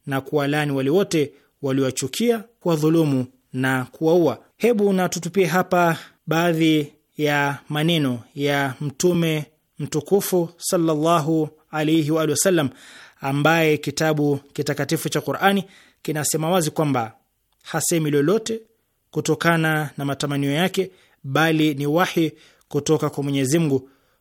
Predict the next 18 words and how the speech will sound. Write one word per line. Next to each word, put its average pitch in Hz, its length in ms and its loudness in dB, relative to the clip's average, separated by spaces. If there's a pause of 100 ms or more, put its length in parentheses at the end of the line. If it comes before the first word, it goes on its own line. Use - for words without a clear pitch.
(100)
kuwahusu 165 760 0
wajukuu 147 400 -2
wake 143 200 -2
hao. 156 340 2 (120)
Amepokelewa 190 600 2
katika 180 240 -2
vitabu 160 420 0
vingi 160 300 -2
vya 151 100 0
Kiislamu 190 680 0 (260)
vya 156 540 2
madhehebu 151 500 0
zote 196 300 0
mbili 147 400 2 (420)
kuu 170 200 0
za 143 140 -2
Kiislamu 170 460 0
akisema 151 440 0